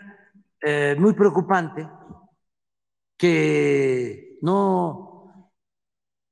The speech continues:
tuviésemos cuadros, que no hubiese gente preparada para ocupar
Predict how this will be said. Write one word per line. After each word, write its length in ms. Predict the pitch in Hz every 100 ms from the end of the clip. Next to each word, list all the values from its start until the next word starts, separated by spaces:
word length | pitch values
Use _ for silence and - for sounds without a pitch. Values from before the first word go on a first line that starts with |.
| _
tuviésemos 1040 | - 165 196 156 185 175 180 165 - - - - - -
cuadros, 560 | 226 214 123 - - - - - _ _ _ _ _ _ _ _ _ _ _ _ _ _ _ _
que 680 | 156 151 147 139 135 135 131
no 100 | 147
hubiese 320 | 180 180 170
gente 500 | 151 180 175 170 151
preparada 680 | 135 160 160 170 185 147 - - - - - - _ _ _ _ _ _ _ _ _
para 560 | 120 120 120 117 110 113
ocupar 440 | 107 123 160 156